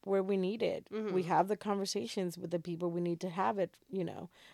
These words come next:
Speaker 1: I'm still a work in progress. You're still a work in
Speaker 2: Mm-hmm.
Speaker 1: progress, you know. We're in two different, what we say, levels or sections in life or, you know, two different
Speaker 2: I would say, I wouldn't even say levels. I would say we're at two different spots
Speaker 1: Yes.
Speaker 2: because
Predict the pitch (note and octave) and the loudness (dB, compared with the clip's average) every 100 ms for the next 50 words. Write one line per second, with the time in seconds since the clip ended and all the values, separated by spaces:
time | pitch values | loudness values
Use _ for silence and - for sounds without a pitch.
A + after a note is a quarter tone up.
0 | _ - F3 C#4 - G3+ F#3 E3+ E3 D#3+ | _ 0 2 2 2 4 4 4 0 0
1 | E3 E3 D#3 D3 D#3+ F3 E3 G3 C4+ - | -2 0 -2 0 0 -2 0 0 0 2
2 | G3+ F3 E3+ E3 F3 D#3+ - - F3 - | 4 4 4 0 0 -2 0 0 0 -2
3 | G3 - G3 F#3+ F3+ G3+ - - - G3 | -2 -2 0 2 2 0 -4 -20 -6 0
4 | F#3+ F3+ - G#3+ G3 G#3 - G3+ F#3+ F#3 | 2 2 2 2 4 4 4 4 4 2
5 | F3 _ _ - D3 F#3 G3 F#3+ F3 E3+ | -2 _ _ -14 -2 6 6 6 -2 -2
6 | C#3+ D#3+ E3+ F3 F#3+ F#3+ F3+ E3+ - F3 | -2 2 4 4 2 0 2 0 0 -2
7 | - E3 E3+ E3 F3 E3+ D#3+ E3 F3+ E3+ | -2 -2 -2 0 0 0 0 0 -2 -2
8 | F3+ E3 E3+ E3+ G#3 F#3+ F3+ F3 - A3 | 2 4 2 2 2 2 2 0 0 2
9 | A#3+ A3+ G#3 G#3 D4 E4 A3 G#3 D#3 E3 | 2 2 6 6 6 4 2 2 0 0
10 | G#3 A3+ G#3 F3+ F3+ - F3 F3+ D#3+ E3 | 0 0 -2 -4 -6 -8 -10 -8 -6 -6
11 | F3 F3+ F3+ - F3+ F3 E3 C3+ - F3+ | -4 -4 -4 -4 -4 -2 -4 -4 -6 -6
12 | F3+ - - - - C#2+ - - G#3 G3+ | -6 -10 -10 -10 -8 -8 -10 -10 2 2
13 | G3+ G3 F#3 E3+ | 4 2 0 0